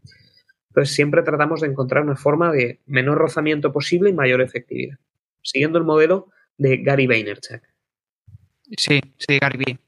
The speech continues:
Speaker 2: eh, un, un crack. A mí me parece, o sea, a nivel de reciclaje de contenido es brutal lo que, lo que ha conseguido. Entramos ya en la fase final, me lo estoy pasando en grande, mm, estaríamos charlando más rato, pero, eh, el tiempo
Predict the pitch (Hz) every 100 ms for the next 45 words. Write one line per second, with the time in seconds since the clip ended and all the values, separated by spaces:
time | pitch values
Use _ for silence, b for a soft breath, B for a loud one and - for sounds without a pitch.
0 | _ - 131 127 123 135 131 127 143 135
1 | 123 - - 139 131 131 131 135 139 131
2 | 127 127 123 120 113 104 - - - 143
3 | 139 143 151 156 147 143 151 147 147 139
4 | 139 139 156 139 117 - 123 123 - 117
5 | - B B B - - 143 135 135 135
6 | 120 117 B B B B B B - 156
7 | 180 185 190 175 180 170 175 175 151 151
8 | 170 202 175 147 - - 160 147 143 156
9 | 170 175 180 160 123 120 123 - 139 151
10 | - 147 143 143 131 143 143 156 151 185
11 | - 170 170 - _ _ - 127 127 120
12 | 120 - 147 139 151 139 151